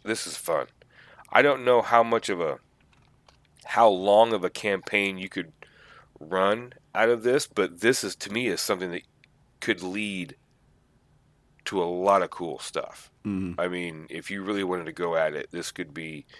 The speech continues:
Speaker 1: this could, you could start in the Holler, and your characters could, uh, be called to explore more of the world at large because they now have experience with the Blight.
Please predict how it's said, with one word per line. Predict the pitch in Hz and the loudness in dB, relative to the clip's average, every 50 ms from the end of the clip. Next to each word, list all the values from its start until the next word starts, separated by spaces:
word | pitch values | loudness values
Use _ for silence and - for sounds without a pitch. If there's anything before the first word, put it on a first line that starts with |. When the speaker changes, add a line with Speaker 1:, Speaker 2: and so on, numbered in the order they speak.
| - - - - - _ _ - | -20 -20 -20 -20 -20 _ _ -4
Speaker 1:
this | 92 98 - | -4 -2 -2
could, | - - 90 80 - - | -2 -4 -6 -8 -8 -12
you | 95 95 | -12 -12
could | 85 90 - | -10 -10 -6
start | - 107 104 110 - | 0 2 2 2 2
in | 95 90 | 0 -4
the | 90 87 | -4 -2
Holler, | 87 98 95 95 98 98 98 98 95 104 - _ _ _ _ _ _ _ - | 2 4 4 6 6 6 4 2 0 -4 -8 _ _ _ _ _ _ _ -10
and | - 87 87 87 85 85 82 82 82 82 80 78 - - _ _ _ | -8 -6 -4 -4 -4 -4 -4 -4 -4 -6 -8 -10 -14 -16 _ _ _
your | - 85 85 80 | -14 -12 -10 -10
characters | - - - 98 92 85 - - 90 82 80 - | -10 -6 -2 -2 -2 -2 -4 -6 -10 -10 -10 -12
could, | - - 85 82 78 73 73 | -12 -10 -8 -8 -8 -6 -6
uh, | 78 76 76 71 - - _ _ _ _ _ _ _ _ _ _ _ _ _ _ _ _ _ _ _ _ _ _ _ _ _ _ _ _ _ _ _ _ - | -6 -6 -6 -6 -8 -12 _ _ _ _ _ _ _ _ _ _ _ _ _ _ _ _ _ _ _ _ _ _ _ _ _ _ _ _ _ _ _ _ -12
be | 98 90 | -12 -10
called | - - - 95 90 87 87 85 82 80 73 - - - _ _ _ _ _ _ _ _ _ _ _ _ _ | -10 -4 0 2 4 4 4 4 2 0 -2 -4 -8 -20 _ _ _ _ _ _ _ _ _ _ _ _ _
to | - - 95 90 85 82 85 - | -10 -8 -6 -6 -6 -6 -6 -6
explore | - 82 - - - - 92 92 87 85 80 73 - _ _ _ _ _ _ _ _ _ _ _ _ _ _ _ _ _ _ _ - | -8 -8 -8 -12 -10 -6 -4 -2 -2 -2 -4 -6 -10 _ _ _ _ _ _ _ _ _ _ _ _ _ _ _ _ _ _ _ -10
more | 98 95 92 92 87 | -6 -2 0 0 0
of | 82 76 | -2 -4
the | 85 | -8
world | 80 78 85 85 85 80 82 | -10 -6 -6 -6 -6 -6 -8
at | - - | -8 -4
large | 80 82 82 82 80 - - | 0 0 0 0 -2 -4 -10
because | - - 82 80 73 | -14 -10 -10 -10 -6
they | 71 80 78 | -4 -6 -6
now | 73 78 80 78 78 76 73 - - _ _ _ _ _ _ _ _ _ - | -4 -4 -4 -2 -2 -2 -4 -6 -10 _ _ _ _ _ _ _ _ _ -4
have | - 80 78 76 71 67 - - _ _ - | 0 0 0 0 0 -4 -10 -20 _ _ -14
experience | - - - - 87 80 76 71 - | -12 -12 -10 -8 -6 -8 -8 -8 -10
with | - 76 - | -12 -14 -14
the | - 71 | -14 -12
Blight. | - 76 76 71 65 - | -8 -6 -6 -6 -6 -8